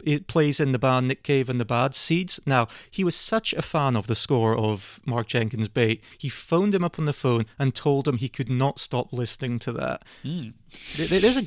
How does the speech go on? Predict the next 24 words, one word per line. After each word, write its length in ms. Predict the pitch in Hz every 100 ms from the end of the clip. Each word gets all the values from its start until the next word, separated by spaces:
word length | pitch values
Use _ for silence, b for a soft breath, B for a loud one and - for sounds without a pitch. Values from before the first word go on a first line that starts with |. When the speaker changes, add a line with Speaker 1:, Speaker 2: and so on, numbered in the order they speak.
| -
Speaker 1:
there's 180 | 165 214
a 40 |
great 200 | 185 110
recommendation 720 | 110 107 117 113 113 120 127 139
if 120 | -
you're 80 | 131
looking 240 | 127 131
for 80 | 123
somebody 280 | - 131 123
to 100 | 131
like 280 | 123 123 -
your 240 | 127 117
score 400 | 113 - 131 123
and 140 | 127 131
work. 320 | 151 165 - B B
Because 260 | 160 185 170
as 140 | 165
we 60 | 175
said, 420 | 220 123 123 175
Mark 240 | 139 143
Jenkins, 460 | - 139 156 180 165
he's 300 | 151 135 -
the 200 | 127 123
editor, 480 | 143 175 180 175